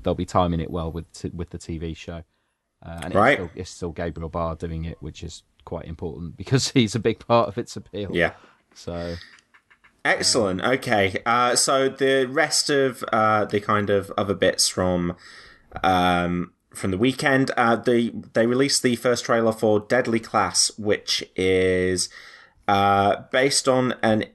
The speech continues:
Speaker 2: image comic, uh, by Rick Remender and Wesley Craig, and,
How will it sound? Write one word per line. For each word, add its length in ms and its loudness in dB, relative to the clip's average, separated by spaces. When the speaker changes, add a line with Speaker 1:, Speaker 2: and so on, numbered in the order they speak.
Speaker 2:
image 580 0
comic, 720 0
uh, 400 4
by 500 2
Rick 280 -2
Remender 680 2
and 200 -4
Wesley 360 0
Craig, 680 0
and, 720 2